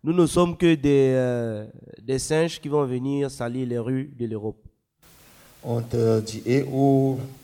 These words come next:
Speaker 2: mit Merkel, Frankreich, sie, sie haben für andere Flüchtlinge willkommen. Sie, sie sind, sie können nach Deutschland oder nach Europa kommen, aber für die Afrikaner,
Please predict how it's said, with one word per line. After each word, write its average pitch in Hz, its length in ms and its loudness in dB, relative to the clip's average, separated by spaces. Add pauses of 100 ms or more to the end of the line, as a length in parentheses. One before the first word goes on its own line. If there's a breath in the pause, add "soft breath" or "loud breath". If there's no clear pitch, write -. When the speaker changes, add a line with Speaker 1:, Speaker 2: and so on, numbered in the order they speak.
Speaker 2:
mit 110 220 -10
Merkel, 120 540 -2
Frankreich, 117 680 -6 (580)
sie, 104 560 -10 (200)
sie 113 160 -8
haben 120 380 0
für - 320 -8
andere 117 600 0 (100)
Flüchtlinge 117 600 -8 (540)
willkommen. 135 760 0
Sie, 107 160 -14 (100)
sie 107 180 -14
sind, 120 340 -8 (640)
sie 107 100 -12
können 123 240 2
nach 110 180 -4
Deutschland 120 480 0
oder 110 200 -4
nach 104 180 -10
Europa 117 380 -2
kommen, 127 400 -4
aber 104 320 -10 (340)
für - 160 -10
die 104 180 -6
Afrikaner, 131 840 -4